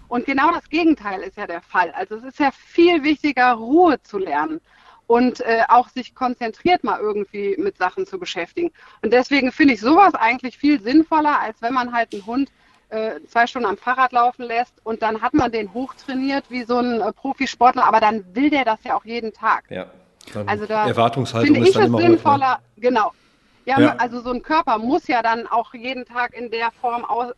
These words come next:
Speaker 1: äh, ne, belastet werden, damit er auch noch ausgelastet ist. Deswegen also lieber, äh, finde ich, im Alltag so Kleinigkeiten einbauen, wo man halt, ähm, den Hunden so Aufgaben gibt. Oder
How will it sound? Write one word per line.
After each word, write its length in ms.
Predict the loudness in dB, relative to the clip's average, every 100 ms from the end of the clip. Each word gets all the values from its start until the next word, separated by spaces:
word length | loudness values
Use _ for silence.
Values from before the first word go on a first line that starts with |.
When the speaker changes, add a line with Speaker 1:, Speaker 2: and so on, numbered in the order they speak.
| -16
Speaker 1:
äh, 120 | -18 -18 -12 0
ne, 200 | 2 4
belastet 540 | 4 4 2 -2 0
werden, 280 | 2 2 2
damit 280 | 0 0 0
er 160 | 0
auch 140 | -2 -4
noch 140 | -2
ausgelastet 680 | -2 -2 -4 -6 -6 -10 -12
ist. 140 | -14 -18 _ _
Deswegen 400 | -2 0 0 -2
also 180 | -4 -4
lieber, 440 | 4 6 8 6 4 _ _ _ _
äh, 400 | -4 -4 -6 -10
finde 260 | -4 -4 -4
ich, 180 | -8 -6
im 160 | -10
Alltag 460 | -4 -2 -2 -4 -6
so 100 | -10
Kleinigkeiten 720 | -8 -4 -2 -4 -6 -8 -8
einbauen, 760 | -6 -4 -4 -2 0 0 -2 -4
wo 120 | -4
man 240 | -2 -4 -4
halt, 320 | -8 -8 -14
ähm, 240 | -10 -10 -10 _ _ _ -2
den 160 | 0
Hunden 240 | 2 2 0
so 80 |
Aufgaben 480 | 2 2 4 2 2
gibt. 200 | 0 -4
Oder 280 | 0 0